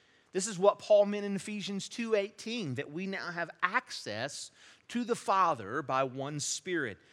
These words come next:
This is what Paul meant in Ephesians two twenty-one and twenty-two, that we who've put our faith in Christ no longer have to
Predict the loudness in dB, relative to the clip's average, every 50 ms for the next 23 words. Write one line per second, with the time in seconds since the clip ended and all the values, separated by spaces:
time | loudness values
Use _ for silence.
0 | _ _ _ _ -4 -2 -2 -4 0 2 2 2 2 6 6 6 6 6 2 0
1 | -2 -2 -2 -2 -4 -4 -4 -8 -6 -6 -4 -4 -4 -6 -6 -8 -8 -6 -4 -4
2 | -6 -6 -8 -10 -8 -6 -4 -2 -2 0 0 0 0 0 -4 -6 -8 -8 -8 -6
3 | -6 -6 -6 -8 -8 -6 -4 -4 -4 -4 -6 -10 -16 -20 -20 -18 _ 0 0 0
4 | 0 -4 -4 -2 0 0 2 2 0 2 0 0 -2 -2 0 0 4 4 4 4
5 | 2 0 -2 -2 -2 -2 -4 -6 -6 -6 0 2 2 4 4 0 0 -2 -6 -4
6 | -2 0 0 2 2 2 0 0 -2 -4 -2 -2 -2 -2 -2 -4 -6